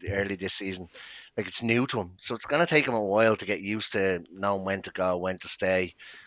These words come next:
I thought he, he pocketed, uh, Haaland, uh, on one of their moves as well. I, I think he actually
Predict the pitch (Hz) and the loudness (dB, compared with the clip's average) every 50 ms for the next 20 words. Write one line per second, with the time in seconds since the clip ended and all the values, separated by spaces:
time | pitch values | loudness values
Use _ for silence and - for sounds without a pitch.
0 | - - 101 - 131 135 143 151 143 135 110 87 107 107 110 110 104 101 95 - | -8 -4 0 6 10 12 12 12 12 10 6 0 -4 -4 -2 -2 -2 -4 -6 -8
1 | _ - 104 - - - 120 139 143 - 151 117 107 104 98 92 - - - 104 | _ -12 -12 -6 2 6 6 6 6 6 0 2 2 0 -2 -4 -8 -8 -4 0
2 | 107 101 98 98 92 92 92 87 - - 90 98 107 120 127 117 98 90 - - | 2 2 4 4 2 2 0 -2 -2 0 4 6 6 6 6 4 2 -2 -10 -16
3 | - _ - 107 104 - - 101 98 98 98 107 107 107 98 101 92 95 98 98 | -20 _ -10 -8 -6 -4 -2 -2 -2 -2 -2 -2 0 0 2 0 0 0 0 -2
4 | 98 87 85 90 82 - 95 101 110 107 101 - _ _ - - 92 95 - - | -2 -4 -4 -6 -4 0 2 2 2 2 0 -4 _ _ -20 -18 -18 -16 -14 -14
5 | - - 104 - 104 98 95 - - 104 92 | -12 -12 -8 -6 -4 -4 -4 -4 -6 -10 -12